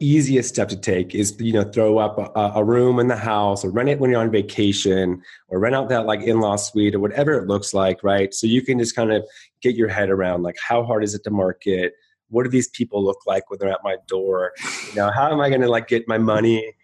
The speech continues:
Like, all these kind of, like, basic, really, I think, just simple things that people just, like, always get a bit of heartburn about. Um, and so that kinda just, like, shows you, like, "Oh, these guys are cool people. This is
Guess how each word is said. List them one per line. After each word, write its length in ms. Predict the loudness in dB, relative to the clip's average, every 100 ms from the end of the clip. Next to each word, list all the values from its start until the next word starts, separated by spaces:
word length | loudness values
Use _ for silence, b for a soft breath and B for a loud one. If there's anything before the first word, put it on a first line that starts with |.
| B -4
Like, 140 | 0
all 140 | 2 0
these 140 | 0
kind 140 | 0 2
of, 60 |
like, 220 | 2 0
basic, 440 | -2 -2 -2 -2 -4
really, 380 | 0 2 2 0
I 80 | -4
think, 340 | -2 -2 -2
just 300 | -4 -6 -6 _ _
simple 520 | -4 -2 0 0 0
things 220 | 0 0
that 120 | -2
people 340 | -2 -4 -2 -2
just, 180 | -2 -2
like, 140 | -4 -2
always 380 | 2 2 0 0
get 160 | -2
a 40 | 0
bit 160 | -2
of 60 | -2
heartburn 360 | -4 -4 -6
about. 340 | -4 -2 -2 -4 -4
Um, 280 | -2 -2 -4 B B B
and 100 | -4
so 60 | 0
that 80 | 0
kinda 220 | 0 0
just, 160 | 2 2
like, 200 | 0 -2
shows 320 | 0 2 4
you, 80 | 2
like, 160 | 2 0 -2
"Oh, 200 | -4 -4
these 120 | -10 -2
guys 260 | 0 2
are 160 | 0 -2 0
cool 220 | 2 2
people. 520 | 0 -4 0 -2 -2
This 220 | -2 0 0
is 200 | -2